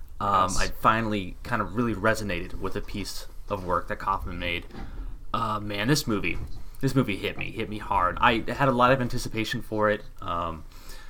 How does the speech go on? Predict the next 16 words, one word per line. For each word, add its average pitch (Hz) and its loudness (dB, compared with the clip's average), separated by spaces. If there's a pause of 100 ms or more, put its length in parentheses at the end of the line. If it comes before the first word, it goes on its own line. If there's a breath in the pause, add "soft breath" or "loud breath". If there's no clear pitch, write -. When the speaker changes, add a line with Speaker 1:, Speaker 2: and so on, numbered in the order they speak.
(120)
Speaker 1:
if - -10
you 92 -8
follow 95 0
Roger 90 2
Ebert's 101 -2
work, 104 -2
you 90 -6
know 92 0
that 92 -4
this 95 -4
is 98 -8
his 87 -8 (160)
number 120 6
one 123 4
movie 104 0 (160)
of, 87 0